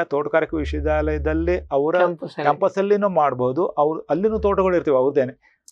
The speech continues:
Speaker 2: ಇದ್ದೇ ಇರುತ್ತೆ ಅಲ್ಲಿ,
Speaker 1: ಮತ್ತೆ
Speaker 2: ಸ್ವಾಭಾವಿಕ ಕಲೆಕ್ಷನ್
Speaker 1: ಹೌದು,
Speaker 2: ಇರುತ್ತೆ ಅಲ್ಲಿ.
Speaker 1: ಹೌದು. ಮತ್ತೆ, ಆ, ಅದೇ ರೀತಿ ಇದು ಐ ಎಚ್ ಆರ್, ಭಾರತೀಯ ತೋಟಗಾರಿಕೆ ಸಂಶೋಧನಾ ಕೇಂದ್ರದಲ್ಲಿ
Speaker 2: ಮಾಡ್ಬೋದು.
Speaker 1: ಮಾಡ್ಬೋದು. ಕೆಲವೊಂದು ಸಂಘ ಸಂಸ್ಥೆಗಳು ಮಾಡ್ಕೊಡ್ತಾರೆ, ಅಲ್ಲಿ ಮಾಡ್ಬೋದಾಗಿದೆ.
Speaker 2: ಕರೆಕ್ಟ್.
Speaker 1: ಇದ್ರ ವ್ಯಾಪ್ತಿ
Speaker 2: ಯಾಕಂದ್ರೆ
Speaker 1: ರೈತ ಅಲ್ದೇನೆ ರೈತನ ಮೀರಿ ಇದ್ರ ವ್ಯಾಪ್ತಿ ಇದೆ.
Speaker 2: ಹೌದು, ಈಗ ಐ ಎಚ್ ಆರ್ ಅಂತಲ್ಲಿ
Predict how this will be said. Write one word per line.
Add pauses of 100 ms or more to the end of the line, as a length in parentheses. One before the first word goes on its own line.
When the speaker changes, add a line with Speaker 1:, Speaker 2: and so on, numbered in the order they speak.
(140)
Speaker 2:
ಇದ್ದೇ
ಇರುತ್ತೆ
ಅಲ್ಲಿ,
Speaker 1:
ಮತ್ತೆ
Speaker 2:
ಸ್ವಾಭಾವಿಕ
ಕಲೆಕ್ಷನ್
Speaker 1:
ಹೌದು,
Speaker 2:
ಇರುತ್ತೆ
ಅಲ್ಲಿ.
Speaker 1:
ಹೌದು.
ಮತ್ತೆ, (200)
ಆ, (100)
ಅದೇ
ರೀತಿ
ಇದು
ಐ
ಎಚ್
ಆರ್,
ಭಾರತೀಯ
ತೋಟಗಾರಿಕೆ
ಸಂಶೋಧನಾ
ಕೇಂದ್ರದಲ್ಲಿ
Speaker 2:
ಮಾಡ್ಬೋದು.
Speaker 1:
ಮಾಡ್ಬೋದು.
ಕೆಲವೊಂದು
ಸಂಘ
ಸಂಸ್ಥೆಗಳು
ಮಾಡ್ಕೊಡ್ತಾರೆ,
ಅಲ್ಲಿ
ಮಾಡ್ಬೋದಾಗಿದೆ. (240)
Speaker 2:
ಕರೆಕ್ಟ್.
Speaker 1:
ಇದ್ರ
ವ್ಯಾಪ್ತಿ
Speaker 2:
ಯಾಕಂದ್ರೆ
Speaker 1:
ರೈತ
ಅಲ್ದೇನೆ
ರೈತನ (100)
ಮೀರಿ
ಇದ್ರ
ವ್ಯಾಪ್ತಿ
ಇದೆ.
Speaker 2:
ಹೌದು,
ಈಗ
ಐ
ಎಚ್
ಆರ್
ಅಂತಲ್ಲಿ